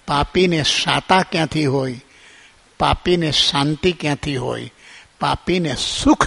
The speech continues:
ક્યાંથી હોય? અશાંતસ્ય કુતો સુખમ? ગીતા કહે છે, અશાંત છે જેને અશુભ કર્મ ઉદયમાં આવ્યા છે, એને શાંતિ ક્યાંથી હોય? આવા પાપ ઉદયમાં આવે ત્યારે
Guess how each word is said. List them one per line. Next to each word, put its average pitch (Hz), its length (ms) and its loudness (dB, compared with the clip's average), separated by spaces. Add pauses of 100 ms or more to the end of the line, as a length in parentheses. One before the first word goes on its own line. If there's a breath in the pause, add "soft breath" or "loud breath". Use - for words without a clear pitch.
(140)
ક્યાંથી 131 360 -6
હોય? - 280 -16 (720 soft breath)
અશાંતસ્ય 170 1080 2 (480 soft breath)
કુતો 302 380 10
સુખમ? 151 600 6 (520)
ગીતા 156 340 2
કહે 151 260 -2
છે, 185 300 2 (480 loud breath)
અશાંત 320 600 8
છે 240 260 8
જેને 208 260 8
અશુભ 196 380 6
કર્મ 185 280 6
ઉદયમાં 175 560 6
આવ્યા 165 220 8
છે, 160 300 0 (440 loud breath)
એને 214 200 4
શાંતિ 190 540 0
ક્યાંથી 165 460 -2
હોય? 151 280 0 (420 loud breath)
આવા 277 380 12
પાપ - 540 8
ઉદયમાં 247 580 10
આવે 214 200 10
ત્યારે 190 540 8